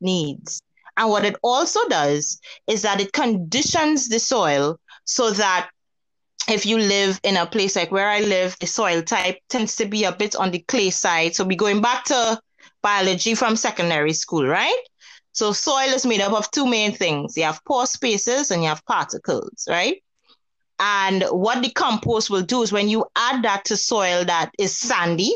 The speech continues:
which means larger particles, big pore spaces, or clay soil, which is very small particles, very small pore spaces, it kind of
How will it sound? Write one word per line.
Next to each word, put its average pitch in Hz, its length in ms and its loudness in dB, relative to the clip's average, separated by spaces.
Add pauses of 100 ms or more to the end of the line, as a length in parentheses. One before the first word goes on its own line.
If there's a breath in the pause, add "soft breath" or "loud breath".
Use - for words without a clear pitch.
which 185 240 -2
means 185 260 0
larger 170 440 0
particles, 170 600 -2
big 165 280 -2
pore 180 200 0
spaces, 180 720 -2 (560 loud breath)
or 185 280 -2
clay 349 260 2
soil, 180 600 2 (160)
which 180 200 0
is 180 140 -2
very 269 300 2
small 254 320 2
particles, 165 760 0
very 180 240 2
small 339 440 0
pore 240 160 0
spaces, 180 360 0
it - 80 -10
kind 294 300 2
of 294 180 2